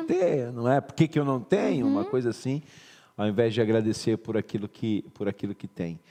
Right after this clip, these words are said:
Speaker 1: Ah, há uma coisa que, ah, eu noto que isso tem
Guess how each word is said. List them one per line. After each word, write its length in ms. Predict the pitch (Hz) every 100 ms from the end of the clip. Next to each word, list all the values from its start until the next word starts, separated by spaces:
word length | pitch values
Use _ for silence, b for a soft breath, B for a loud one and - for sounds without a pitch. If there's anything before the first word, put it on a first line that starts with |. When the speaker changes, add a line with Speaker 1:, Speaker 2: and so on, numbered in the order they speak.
| b b b -
Speaker 1:
Ah, 920 | 120 120 117 110 107 107 104 104 101 - - - _ -
há 80 |
uma 280 | 214 269 277
coisa 520 | - - 165 143 135
que, 600 | 131 - 147 131 110 104 - - _ _ _ _ -
ah, 200 | 104 92
eu 160 | 104
noto 380 | 107 117 113 -
que 160 | - 110
isso 200 | 107 -
tem 440 | - 113 104 95